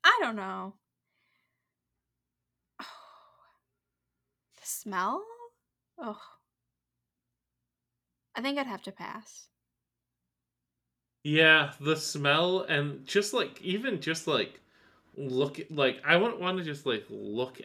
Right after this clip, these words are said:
Speaker 2: at a dead body. Like, that doesn't f-, sound like a fun, like,
Speaker 1: Yeah.
Speaker 2: Tuesday afternoon activity when you get
Speaker 1: Well,
Speaker 2: in
Speaker 1: I
Speaker 2: on the
Speaker 1: think they,
Speaker 2: wait
Speaker 1: like,
Speaker 2: list.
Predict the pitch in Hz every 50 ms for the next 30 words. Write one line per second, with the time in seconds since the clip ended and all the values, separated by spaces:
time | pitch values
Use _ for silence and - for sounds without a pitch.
0 | - - 113 110 107 101 - 104 104 104 - - 101 101 101 104 101 101 98 104
1 | 113 - - 113 110 - - 120 117 117 120 135 139 139 139 135 - - - -
2 | - - - 117 113 113 117 110 - 120 107 - - 123 120 113 113 110 110 107
3 | 104 110 107 107 156 - - - _ _ _ _ _ _ _ _ _ _ _ -
4 | 220 196 190 190 185 180 180 180 175 139 127 120 113 113 120 123 120 117 117 113
5 | 113 113 110 - - 131 120 113 107 117 117 120 117 110 101 113 - - - 131
6 | 123 113 110 104 107 101 101 101 107 113 113 113 113 113 113 104 - - 339 339
7 | 339 330 339 320 381 381 392 440 427 440 466 466 466 440 403 359 202 403 202 415
8 | - - - - _